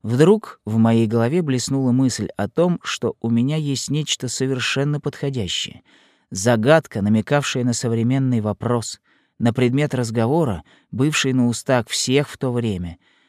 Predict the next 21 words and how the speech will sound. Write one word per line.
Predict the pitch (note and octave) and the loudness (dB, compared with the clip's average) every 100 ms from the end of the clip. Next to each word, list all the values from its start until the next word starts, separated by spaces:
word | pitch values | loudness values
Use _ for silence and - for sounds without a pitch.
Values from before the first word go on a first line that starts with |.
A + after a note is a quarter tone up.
| _ - | _ -10
Было | A2+ E3 F#3 F3+ | 2 6 8 6
бы | E3 E3 | 4 2
более | C#3+ E3 F3 F3 E3 | 2 4 6 6 4
чем | - E3 D#3 | 2 0 2
легко | D3+ C3 - E3 | 0 -2 -4 0
навести | C3+ B2 A#2+ A#2 - C3+ | 2 2 2 -2 -2 0
речь | C3 C3+ - | 0 0 -2
именно | - C#3 D3 C#3+ | -2 -2 0 2
на | C#3 B2 | 4 2
эту | A#2 | 0
тему. | C3 - F#2+ D#2 D#2 _ | -6 -6 -6 -6 -12 _
Словом, | - - D3+ F3 E3+ - | -4 0 2 4 0 -2
я | A#2+ B2+ | 0 2
нашёл | A#2+ - D3 | 2 -2 -4
отличную | C3 C3 B2+ D#3 D#3 | -4 -4 -4 -4 -4
вещицу. | D3+ D3 - F#2 - A2 - _ _ _ _ _ | -2 -2 -2 -6 -12 -16 -20 _ _ _ _ _
Одно | - C3+ F3 G#3 | 2 4 6 6
только | G3 E3+ E3 | 4 2 0
сомнение | E3+ E3 D#3+ C#3 A2 G#2 | 2 2 4 4 4 4
мучило | G2 F#2 G2+ F#2 | 2 0 -2 -2
меня. | F2+ F2 D#2+ | -2 -2 -6